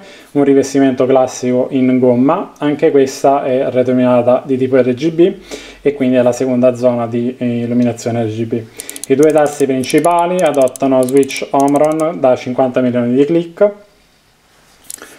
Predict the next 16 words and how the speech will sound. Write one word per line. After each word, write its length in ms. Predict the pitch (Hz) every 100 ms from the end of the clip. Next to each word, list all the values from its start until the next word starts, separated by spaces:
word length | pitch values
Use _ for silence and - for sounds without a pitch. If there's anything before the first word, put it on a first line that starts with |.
| - - _ _ -
Ci 120 | -
spostiamo 600 | - 120 - 151 143 135
nel 680 | 131 127 127 127 131 139 - _ _ _ _ _ _ _ _
lato 280 | 147 143 139
frontale 560 | - 135 131 139 131 127
per 180 | 127
meglio 420 | 127 127 127 123 123
vedere 400 | 127 131 123 120
il 80 |
design 600 | 120 127 127 123 120 117 117 - - - - _ _
complessivo 1040 | - 113 127 - 135 127 120 120 120 123 -
e 100 | 135
la 120 | 123
forma 460 | 123 139 123 120 117
del 160 | 123
mouse. 540 | 123 113 110 - -